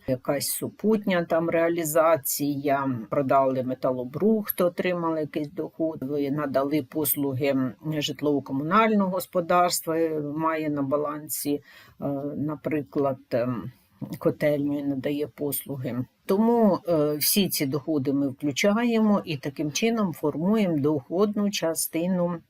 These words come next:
е, бюджету. Якщо виробництво буде співпадати з реалізацією, то відразу можемо здійснювати податкове планування, тобто планувати, скільки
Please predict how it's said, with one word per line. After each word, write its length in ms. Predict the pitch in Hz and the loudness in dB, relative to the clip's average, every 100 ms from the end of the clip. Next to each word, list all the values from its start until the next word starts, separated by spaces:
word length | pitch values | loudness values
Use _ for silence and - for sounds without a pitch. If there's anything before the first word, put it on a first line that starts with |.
| - | -2
е, 160 | 151 | 0
бюджету. 800 | 127 170 165 151 147 131 - 113 - - - 151 123 | 2 0 0 2 2 0 -4 -10 -10 -14 -8 -8 -2
Якщо 360 | 165 175 - 175 | 0 2 4 4
виробництво 540 | 165 151 175 170 143 | 4 4 0 0 -2
буде 300 | 139 160 127 | -2 -2 -4
співпадати 800 | - 147 - 147 143 123 - 135 | -4 -4 0 2 4 2 2 0
з 340 | 139 175 160 127 _ _ | 2 4 4 0 _ _
реалізацією, 1400 | 160 160 139 127 131 139 202 208 262 240 220 208 208 196 - | 2 4 4 2 0 2 2 2 0 2 2 2 2 2 -2
то 380 | 160 156 143 - | 0 2 2 0
відразу 640 | 139 131 151 175 208 202 165 | -4 -2 4 6 6 4 2
можемо 640 | 139 165 160 131 127 113 - - 69 | 2 4 2 0 -6 -8 -12 -14 -8
здійснювати 640 | 139 151 196 202 202 180 175 | -4 2 2 4 4 4 2
податкове 840 | - 139 147 - 175 180 170 160 - | 0 0 0 2 4 6 6 6 4
планування, 720 | 160 160 151 139 120 104 - | 4 4 4 4 2 -2 -8
тобто 400 | - 165 - 156 | -4 -4 -2 -4
планувати, 680 | 127 135 120 131 180 208 196 | -2 -2 -2 4 4 4 2
скільки 640 | - - 156 - 123 101 | 0 0 0 0 -6 -6